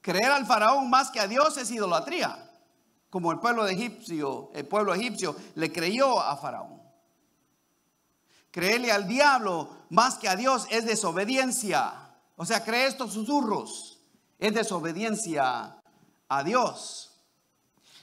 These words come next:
Y yo te animo que te libres, líbrate del juicio de Dios y no sufras neciamente como los egipcios.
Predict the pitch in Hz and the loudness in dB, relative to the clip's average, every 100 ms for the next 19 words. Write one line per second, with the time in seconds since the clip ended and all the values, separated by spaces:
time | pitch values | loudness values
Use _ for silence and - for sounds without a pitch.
0 | - 143 214 240 233 277 294 254 214 208 | -4 0 2 2 2 4 4 4 0 0
1 | 214 247 254 175 127 202 285 285 269 247 | 2 2 2 0 -2 2 4 4 2 0
2 | 240 220 285 294 294 240 226 262 269 - | 0 2 2 2 2 0 0 2 2 0
3 | - - - 196 214 247 269 302 254 233 | -10 -20 -6 0 2 2 0 0 0 0
4 | 240 320 294 269 254 233 220 208 202 190 | 0 0 2 2 2 -2 -4 -6 -2 -2
5 | 185 190 233 262 160 127 - - - - | 0 0 0 0 -6 -8 -10 -10 -12 -18